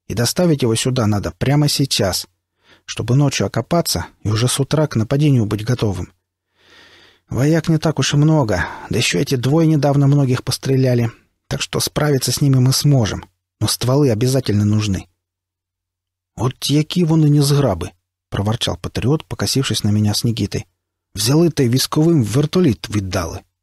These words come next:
Наклонившись к напарнику, я тихо спросил: «Что он сказал?» Пригоршня негромко ответил: «Говорит, муд-, э, идиоты мы, что вертушку прое-, э,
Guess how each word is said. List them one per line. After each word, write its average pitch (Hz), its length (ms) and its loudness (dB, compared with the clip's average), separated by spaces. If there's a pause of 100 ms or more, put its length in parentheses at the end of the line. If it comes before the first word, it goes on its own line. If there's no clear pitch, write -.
(680)
Наклонившись 135 540 0
к - 80 -10
напарнику, 127 540 0
я 107 120 -2
тихо - 260 -6
спросил: 107 480 -4 (600)
«Что - 180 -12
он 117 80 0
сказал?» - 440 -4 (500)
Пригоршня 107 480 -2
негромко 113 440 -2
ответил: 104 380 -6 (800)
«Говорит, 127 440 -2
муд-, 143 360 0
э, - 240 -6 (120)
идиоты 135 480 0
мы, 87 200 -2
что - 200 -6
вертушку 123 460 -2
прое-, 107 420 -2
э, 113 260 0